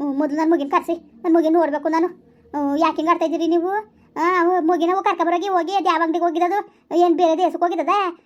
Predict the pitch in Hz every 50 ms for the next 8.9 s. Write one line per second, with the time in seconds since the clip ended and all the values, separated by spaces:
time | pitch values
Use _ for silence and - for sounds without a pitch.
0 | _ - - 285 277 269 285 311 320 320 311 302 349 349 339 - 381 349 294 285
1 | 311 320 320 381 359 349 427 466 440 _ _ _ _ - 311 311 311 330 349 349
2 | 392 349 330 320 339 349 330 415 403 - _ _ _ _ - 285 302 311 320 320
3 | 302 294 339 339 349 320 302 294 330 330 359 339 359 370 381 - _ _ _ _
4 | _ - - 294 294 311 311 339 311 302 302 320 311 339 339 359 339 - _ _
5 | _ - 277 285 277 302 277 339 320 294 294 302 311 - 330 320 330 370 320 330
6 | 349 359 359 381 - _ _ _ _ _ _ - 302 302 285 311 339 370 381 349
7 | 330 285 - _ _ _ - - 302 294 277 269 277 277 269 269 262 262 233 -
8 | _ _ - 285 285 294 294 285 294 285 349 339 339 349 339 339 320 330